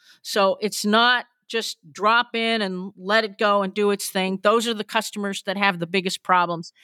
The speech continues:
is where they just drop it in, didn't do any pretreatment, and then expect it to work like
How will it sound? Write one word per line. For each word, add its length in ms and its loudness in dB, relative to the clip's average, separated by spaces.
is 160 -4
where 180 2
they 160 2
just 320 -4
drop 380 2
it 80 -4
in, 420 -2
didn't 240 0
do 140 2
any 160 0
pretreatment, 800 -2
and 340 4
then 240 2
expect 480 -2
it 140 -8
to 120 -4
work 400 2
like 300 0